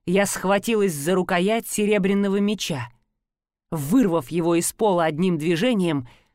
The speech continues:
я завладела главным оружием моего врага. Лезвие загудело под моей рукой.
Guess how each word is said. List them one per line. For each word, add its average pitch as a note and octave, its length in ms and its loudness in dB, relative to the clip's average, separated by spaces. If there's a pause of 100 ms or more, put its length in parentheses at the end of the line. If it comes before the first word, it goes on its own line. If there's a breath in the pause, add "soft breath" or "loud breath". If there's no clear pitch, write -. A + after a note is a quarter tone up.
(160)
я G3+ 220 2
завладела F#3 880 0
главным F#3 760 0
оружием F#3 600 0
моего E3 440 0
врага. C#3+ 560 -2 (1120)
Лезвие C#3 600 -2
загудело D3 760 0
под D3 180 -4
моей B2+ 360 -2
рукой. A#2+ 560 -8